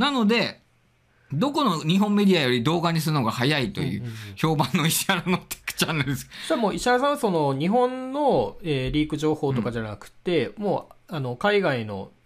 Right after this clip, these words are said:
Speaker 2: あの、
Speaker 1: あ、もう海外しか見てないです。
Speaker 2: ジョン、ジョン・プロフサーさんでしたっけ？何だっけ？
Speaker 1: あ、もう海外、
Speaker 2: はい。
Speaker 1: 日本メディアに、
Speaker 2: うん。
Speaker 1: 二千二十年に日本メディアのやつをこうチェックしてたんですけど、
Speaker 2: うん。はい。
Speaker 1: 一次ソース、二次ソースっていうやつで、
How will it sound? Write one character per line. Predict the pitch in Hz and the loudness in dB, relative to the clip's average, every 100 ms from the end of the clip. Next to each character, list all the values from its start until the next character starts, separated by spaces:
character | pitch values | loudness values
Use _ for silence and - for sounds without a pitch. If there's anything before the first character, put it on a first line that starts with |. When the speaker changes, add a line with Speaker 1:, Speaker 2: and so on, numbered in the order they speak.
| - | -12
Speaker 2:
あ | 117 | -10
の、 | 113 104 101 | -10 -10 -2
Speaker 1:
あ、 | 262 | -2
も | 320 320 | 2 0
う | |
海 | - 339 | 2 0
外 | 302 | 4
し | 170 | 4
か | |
見 | 170 | 4
て | 151 | 4
な | 170 | 4
い | |
で | |
す。 | |
Speaker 2:
ジ | |
ョ | |
ン、 | |
ジ | 165 | 2
ョ | |
ン・ | |
プ | 165 | 0
ロ | 160 | -2
フ | |
サ | - 117 | -2 -4
ー | |
さ | - 98 | -4 -14
ん | |
で | 87 | -14
し | - | -16
た | |
っ | - | -14
け？ | 104 - - | -16 -16 -14
何 | 104 | -14
だ | |
っ | |
け？ | - | -2
Speaker 1:
あ、 | 214 202 185 | 0 0 0
も | 214 | -2
う | |
海 | 196 330 349 | 0 0 0
外、 | 302 277 | -2 -4
Speaker 2:
は | |
い。 | - 208 - | -6 -18 -4
Speaker 1:
日 | 226 302 | 0 2
本 | 381 381 | 2 0
メ | 381 | 0
デ | 349 | 2
ィ | 285 | 0
ア | 240 | 0
に、 | 302 208 | 0 0
Speaker 2:
う | |
ん。 | 160 | 0
Speaker 1:
二 | 214 | 0
千 | 370 370 247 | 0 0 0
二 | 247 | -2
十 | 254 294 | -2 -2
年 | 240 | 2
に | 214 196 | 4 6
日 | |
本 | 240 247 | 4 2
メ | 254 | 0
デ | 233 | 0
ィ | |
ア | 202 | 2
の | 180 | 2
や | 165 | 0
つ | 165 | 0
を | 165 | -4
こ | 143 156 139 135 | -2 -2 -2 -2
う | 117 | -4
チ | 104 | -4
ェ | 214 | -2
ッ | |
ク | 151 | -4
し | - | -2
て | 185 | 0
た | 139 | 0
ん | |
で | 120 | -2
す | |
け | - | -4
ど、 | 151 | -2
Speaker 2:
う | 143 | 0
ん。 | |
は | |
い。 | 196 | 0
Speaker 1:
一 | 202 | -2
次 | 285 | -4
ソ | 302 311 | -4 -2
ー | |
ス、 | 190 147 | 0 2
二 | 170 | 2
次 | 196 | 2
ソ | 254 254 | 0 0
ー | 147 | 0
ス | |
っ | 131 | -2
て | 117 | -2
い | |
う | |
や | 113 | -2
つ | 110 | -2
で、 | 123 143 | -2 -2